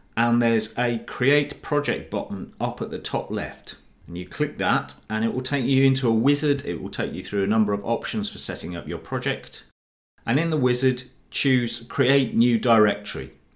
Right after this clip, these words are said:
And then it will allow you to create a directory somewhere, and I'm calling mine Coffee Challenge. In the process, when you finish the wizard, it creates what's called an R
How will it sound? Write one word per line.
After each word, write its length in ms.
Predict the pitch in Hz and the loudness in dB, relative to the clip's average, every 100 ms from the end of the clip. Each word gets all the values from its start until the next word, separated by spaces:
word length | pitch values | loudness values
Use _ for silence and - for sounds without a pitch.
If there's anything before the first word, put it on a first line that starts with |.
| _ | _
And 160 | 101 107 | 0 2
then 320 | 120 123 117 | 2 2 0
it 80 | 117 | 0
will 180 | 101 107 | 2 2
allow 240 | 107 120 | 2 2
you 220 | 131 117 104 | 4 4 2
to 160 | - | -2
create 560 | - - 117 143 147 - | -10 -2 2 2 0 -2
a 340 | 101 85 82 | -4 -4 -6
directory 540 | 78 101 110 156 - 135 | 0 2 4 2 0 -6
somewhere, 680 | 131 131 127 123 123 131 - | -2 -2 0 0 -2 -4 -8
and 220 | 95 90 | -8 -6
I'm 240 | - 110 107 | 0 0 0
calling 340 | 110 107 98 | 0 0 0
mine 360 | 98 101 95 92 | -2 -2 -4 -6
Coffee 400 | - 90 - 87 | -8 -12 -10 -8
Challenge. 640 | - 120 107 76 71 - - _ _ | 0 2 2 0 -8 -14 -20 _ _
In 160 | 135 143 | 2 2
the 80 | |
process, 760 | 139 - 180 190 - 117 143 - | 0 4 4 4 2 2 0 -2
when 180 | 120 120 | 0 2
you 100 | 113 | 2
finish 380 | 113 156 156 - | 2 0 0 0
the 120 | 110 | 0
wizard, 360 | 101 95 110 117 | 0 0 -2 -2
it 120 | 110 | -2
creates 520 | 110 - 135 151 - 135 | -2 0 2 2 0 -2
what's 220 | 117 - | -2 -2
called 540 | - - 131 120 113 - - _ | -12 -2 0 0 -2 -8 -20 _
an 160 | 107 107 | -4 -2
R 380 | - 131 131 | 2 4 4